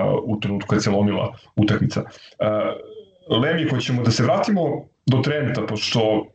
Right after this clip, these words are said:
je to bio debi našeg novog playmakera,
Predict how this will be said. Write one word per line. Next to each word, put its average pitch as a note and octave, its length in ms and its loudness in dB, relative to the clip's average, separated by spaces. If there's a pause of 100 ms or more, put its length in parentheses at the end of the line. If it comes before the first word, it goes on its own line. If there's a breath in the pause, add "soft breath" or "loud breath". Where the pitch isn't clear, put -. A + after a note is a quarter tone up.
(120)
je A2+ 440 2
to C3 160 0
bio B2 220 -2
debi A2 680 0
našeg G#2+ 460 0
novog A2+ 580 -4
playmakera, G#2+ 600 0